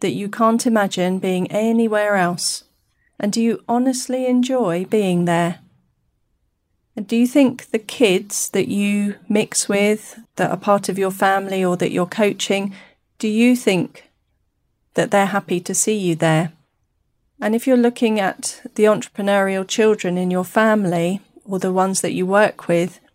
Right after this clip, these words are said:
do you think they enjoy being in their comfort zone, really enjoy being there? And what are you inspiring them to be when they see you sitting in your comfort zone?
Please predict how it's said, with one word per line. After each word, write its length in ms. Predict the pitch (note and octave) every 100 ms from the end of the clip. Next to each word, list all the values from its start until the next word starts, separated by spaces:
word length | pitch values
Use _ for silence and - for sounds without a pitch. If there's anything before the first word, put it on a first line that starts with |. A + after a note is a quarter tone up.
| _ _ _ -
do 120 | A3+
you 140 | A#3
think 320 | A#3+ A#3 -
they 240 | - B3 B3+
enjoy 380 | G#3 F3+ F3+ F3+
being 260 | F#3+ F#3+
in 180 | G3 G3
their 220 | G#3+ A#3
comfort 480 | A3+ E3+ E3 - -
zone, 460 | - E3 E3 E3+ - -
really 560 | A#3 A#3+ A#3 G#3 G3
enjoy 460 | G3+ G3 F#3+ G3+ G3
being 380 | G3+ G3+ F#3 E3+
there? 320 | D#3 E3+ F3+ - _ _ _ _ _ _ _ _ _ _ _
And 120 | G3+
what 220 | G#3 A#3+ B3
are 60 |
you 140 | A3+ A3
inspiring 720 | A3 - - A3 A3 G#3+ G3+
them 220 | G3+ G3
to 120 | G3
be 520 | F#3+ G#3 F#3 E3+ F3+ - -
when 240 | G3 G3
they 140 | F#3+
see 280 | F#3+ - G#3+
you 480 | G3 F#3+ G#3+ F3 F3+
sitting 440 | - F#3+ - F#3
in 140 | F#3 F#3+
your 180 | A3 A#3+
comfort 420 | G#3 D#3+ - C3
zone? 400 | - E3 E3